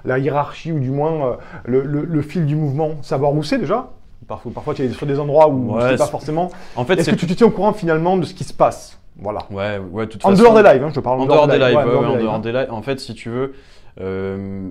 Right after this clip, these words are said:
Speaker 2: moi, la quasi, allez, quatre-vingt-dix pour cent du travail qui est fait sur la chaîne, c'est moi. Après, j'ai des personnes autour qui m'aident, euh, pour me donner de l'info, euh, pour aussi me soulager sur des choses de type organisationnel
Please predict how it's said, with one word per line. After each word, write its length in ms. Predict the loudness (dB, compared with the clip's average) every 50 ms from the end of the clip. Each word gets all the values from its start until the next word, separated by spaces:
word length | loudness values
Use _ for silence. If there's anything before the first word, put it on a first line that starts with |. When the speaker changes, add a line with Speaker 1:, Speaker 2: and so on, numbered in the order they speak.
| -12 -12
Speaker 2:
moi, 240 | -10 -6 -4 -2 -2
la 220 | -2 -4 -6 -6 -8 -14 -20 -20 -20 -20 -20 -20 -20 -20 -20 -20 -8
quasi, 680 | -6 -4 -4 -4 -6 -6 -6 -4 -4 -4 -4 -4 -4 -6
allez, 200 | -6 -6 -8 -8
quatre-vingt-dix 920 | -8 -8 -8 -8 -8 -8 -8 -6 -6 -6 -8 -8 -8 -8 -8 -10 -10 -12
pour 180 | -14 -14 -14 -14
cent 140 | -10 -8 -8
du 180 | -8 -8 -10
travail 340 | -14 -12 -10 -8 -8 -8 -8
qui 80 | -10 -12
est 40 | -14
fait 140 | -14 -14
sur 140 | -14 -12 -10
la 80 | -10 -10
chaîne, 200 | -10 -12 -14 -14
c'est 140 | -14 -14 -14
moi. 180 | -14 -14 -16 -18 -20 -20 -20 -20 -20 -20 -20 -20 -20 -20 -20 -14
Après, 220 | -14 -12 -8 -6 -6
j'ai 140 | -4 -4 -6
des 100 | -6 -6
personnes 380 | -4 -6 -6 -4 -6 -6 -4
autour 340 | -4 -6 -6 -8 -10 -10 -10
qui 160 | -12 -12 -8
m'aident, 300 | -6 -6 -6 -8 -10 -12 -18 -20 -20 -20 -20 -20 _ _ _ -10
euh, 400 | -8 -6 -6 -4 -4 -4 -4 -6
pour 160 | -8 -10 -10
me 100 | -10 -8
donner 200 | -8 -8 -8 -8
de 80 | -8 -8
l'info, 480 | -10 -10 -10 -10 -10 -10 -10 -12 -16 -20 -20 -20 -20 -20 -20 -14 -12
euh, 220 | -10 -8 -8 -8
pour 220 | -10 -10 -10 -10 -8
aussi 320 | -8 -8 -10 -10 -10 -8
me 80 | -8 -8
soulager 400 | -8 -8 -8 -6 -6 -6 -8 -8
sur 160 | -10 -10 -10
des 80 | -10
choses 260 | -10 -10 -12 -12 -12 -12
de 160 | -12 -12 -12
type 260 | -12 -14 -18 -12 -10
organisationnel 840 | -8 -6 -6 -6 -6 -6 -8 -10 -10 -10 -10 -8 -8 -8 -8 -8